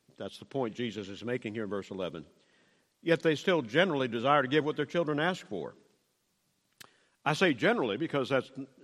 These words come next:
it's not so without exception. Paul described to Timothy parents in the last days who are without natural affection.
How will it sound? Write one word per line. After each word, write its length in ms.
it's 100
not 200
so 160
without 260
exception. 580
Paul 220
described 460
to 80
Timothy 580
parents 440
in 80
the 100
last 400
days 340
who 200
are 460
without 640
natural 760
affection. 520